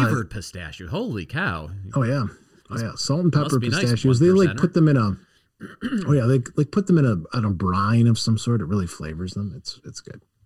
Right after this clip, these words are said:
Speaker 2: Okay, um, Sango Meal at Slug Wizzy asks,
Speaker 1: Slug Wizzy.
Speaker 2: "Who would be the next G M,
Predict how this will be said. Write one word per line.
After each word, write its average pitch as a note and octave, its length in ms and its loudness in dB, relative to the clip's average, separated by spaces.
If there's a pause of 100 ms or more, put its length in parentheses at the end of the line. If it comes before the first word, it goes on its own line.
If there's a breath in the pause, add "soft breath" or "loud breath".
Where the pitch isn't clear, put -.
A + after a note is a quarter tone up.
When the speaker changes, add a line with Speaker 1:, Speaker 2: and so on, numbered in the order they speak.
(480 loud breath)
Speaker 2:
Okay, F#3 220 2
um, F3+ 800 6 (300)
Sango D3+ 600 4
Meal B2+ 640 6
at A#2 220 -2
Slug C#3+ 360 0
Wizzy F#2 440 -2 (240)
asks, F2 400 -6
Speaker 1:
Slug F2+ 120 -6
Wizzy. D#2+ 200 -10 (100)
Speaker 2:
"Who B3+ 140 6
would A#3+ 200 6
be F#3+ 380 8
the C#3 180 4
next C3 480 2 (100)
G B2 340 4
M, F2+ 340 -2